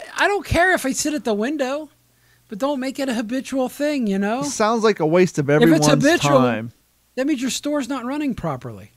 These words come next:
Speaker 2: You just fucked those people in the store. Corporate's just gonna fire them and not being fast enough.
Speaker 1: Again, they're not gonna find people to work those
Speaker 2: <laughs>
Speaker 1: jobs
Speaker 2: What
Speaker 1: right now.
Speaker 2: kind of grown-ass child man are you?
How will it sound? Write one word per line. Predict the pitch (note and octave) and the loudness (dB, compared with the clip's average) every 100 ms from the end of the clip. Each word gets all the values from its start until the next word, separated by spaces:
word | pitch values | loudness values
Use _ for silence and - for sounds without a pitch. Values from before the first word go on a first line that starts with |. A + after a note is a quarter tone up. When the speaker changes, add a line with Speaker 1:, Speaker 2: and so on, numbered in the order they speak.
| _ _ _ - - | _ _ _ -20 -10
Speaker 2:
You | - F3 | 0 2
just | D3+ C3 | 2 -2
fucked | - D3+ - | 0 0 0
those | D3 C3+ | 0 0
people | - E3 D3 C#3 | 0 0 0 -4
in | B2 | -6
the | |
store. | A2+ - D3+ B2+ G2 A2+ _ - | -8 -2 0 0 -2 -8 _ 0
Corporate's | G#3 F#3+ D#3+ | 2 2 0
just | - D3+ | -2 -2
gonna | D#3+ C3+ | -2 -4
fire | - F3+ E3+ D3 | 0 4 6 4
them | C3+ C3 | 2 -2
and | C#3 | -2
not | E3 D3+ D3 | 0 0 0
being | D3 | -2
fast | C3 - D#3+ C3+ - | 0 0 0 0 -4
enough. | B2+ G#2+ G2+ - | -6 -6 -8 -12
Speaker 1:
Again, | B2+ D#3 E3 D#3+ | -16 -12 -10 -8
they're | D3 | -8
not | D3 D3 | -10 -10
gonna | C#3+ C3+ | -12 -14
find | - C#3 C#3 F#3 | -10 -10 -6 -8
people | B2+ F3+ B2 | -4 -6 -6
to | |
work | A2+ B2 - | -16 -16 -16
those | A2+ A#2+ | -14 -14
Speaker 2:
<laughs> | G#3 | -10
Speaker 1:
jobs | G#3+ E3+ C3+ | -8 -8 0
Speaker 2:
What | B2+ G3+ - | 6 6 6
Speaker 1:
right | |
now. | E3+ | 4
Speaker 2:
kind | G3+ F3 | 6 6
of | C#3+ | 4
grown-ass | C3 D#3 F#3 G#3+ F3 E3 D3+ | 4 4 4 2 2 2 0
child | - F3 E3+ E3+ D3+ | -2 2 4 4 4
man | C#3+ C#3+ | 2 2
are | C#3 C#3+ | 2 0
you? | C#3 A#2+ D2 B1+ | 0 -2 -6 -12